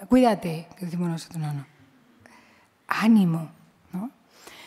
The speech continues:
"Porque mi ánimo está en ti ya". Yo te he dado de mí. Tú no tienes ánimo. Me dices, "Sí, pero es que estoy desanimada".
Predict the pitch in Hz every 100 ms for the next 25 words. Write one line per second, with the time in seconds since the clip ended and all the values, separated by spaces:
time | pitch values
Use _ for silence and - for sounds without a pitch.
0 | - - 269 277 285 240 294 247 247 220
1 | 208 202 247 269 - 220 196 185 - 262
2 | 180 170 156 156 _ _ _ _ _ 175
3 | 247 285 - 180 202 233 196 175 160 160
4 | 147 - _ _ _ - - 285 285 285
5 | 302 294 220 196 190 196 220 208 226 202
6 | 220 277 277 226 185 180 196 175